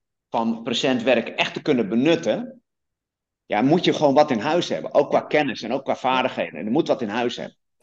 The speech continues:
Speaker 2: Eh, en qua zelfreflectie. Want dat is natuurlijk ook iets wat bij jongerenwerk nog wat onderbelicht is. Het is heel veel onbewust bekwaam in het contactstukje.
Speaker 1: Ja.
Speaker 2: Maar heel, heel veel die ik tegengekomen ben,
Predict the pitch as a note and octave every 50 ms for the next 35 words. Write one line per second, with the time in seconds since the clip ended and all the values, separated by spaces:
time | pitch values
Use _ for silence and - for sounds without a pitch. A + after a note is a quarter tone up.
0 | _ _ _ _ - E3 F3+ - - B3+ C4 C#4+ E4+ F#4 F#4 - C4 B3 A#3+ A#3
1 | A3 A3+ G#3 A3 C4 C#4 - - E3 - - D#3 C#3+ - - - C3+ C3 _ _
2 | - D#3+ D#3+ D#3 B3+ C#4 C4+ - C#4 A#3 - A3 G#3+ A3 - - C4+ B3 C4+ A#3+
3 | G#3 G#3+ F#3+ G3+ G3 F#3+ G#3+ A#3+ A#3+ A3+ G#3+ F#3+ G3 G3 G3 G3 - G#3 G3 F#3
4 | G3 F#3+ F3 F3 - - - _ _ _ _ _ _ _ _ _ _ _ _ -
5 | B3 C#4 C4+ A#3+ A3+ F#3+ G3 G3 G3 A3 G#3+ - - A#2+ B2 - - F3+ - G3
6 | F3 G#3 C4 C#4+ C#4+ - B3+ A#3+ A3+ G#3 - - - C4+ C#4+ B3+ A3+ A3+ G#3 A3+
7 | A3+ A3+ - - G3+ G3 - A3+ G#3+ A#3 A3+ G#3+ F3+ F#3 F#3+ F3+ - - F3+ D3+
8 | - C4+ C#4+ - - - - C4+ C4+ - - D4+ E4+ G#4+ - - - - - _
9 | _ _ _ _ _ _ _ _ - G#3 F3 F3 G#3 A#3 A#3+ - G3+ G#3+ A#3 A3
10 | G#3+ F#3 G3+ A#3 - - B3+ C4 B3+ - A#3+ A3 G#3+ - - A3 A3 G#3+ G3+ F3+
11 | G3+ G3 G3 F#3+ F#3+ F#3+